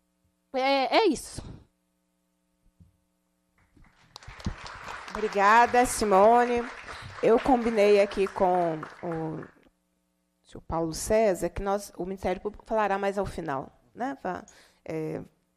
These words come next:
Speaker 2: fazer a escuta, é, inclusive foi sugestão, né, de vocês, vocês fazerem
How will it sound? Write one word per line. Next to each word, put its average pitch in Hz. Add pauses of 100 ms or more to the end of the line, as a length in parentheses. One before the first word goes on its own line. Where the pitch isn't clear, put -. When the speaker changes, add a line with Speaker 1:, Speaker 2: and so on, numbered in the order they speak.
(160)
Speaker 2:
fazer 185
a 175
escuta, 269 (440)
é, 160
inclusive 170 (240)
foi 220
sugestão, 220
né, 240
de 196
vocês, 208
vocês -
fazerem 170